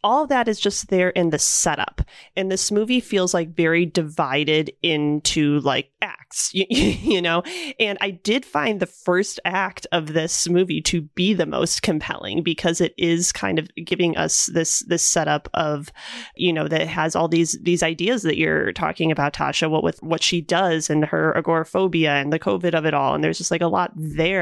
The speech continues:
And then this, then she overhears this murder happen, and it becomes kind of a more straightforward chase thriller type film, and all of that stuff that is set up, it, like, it's not that it's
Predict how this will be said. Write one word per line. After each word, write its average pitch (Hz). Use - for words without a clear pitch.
And 175
then 165
this, -
then 165
she 175
overhears 165
this 160
murder 190
happen, 165
and 156
it 160
becomes 156
kind 160
of 160
a 160
more 160
straightforward 160
chase -
thriller 160
type -
film, -
and 147
all 160
of 160
that 151
stuff -
that 180
is 165
set -
up, 226
it, 185
like, 170
it's 180
not 262
that 180
it's -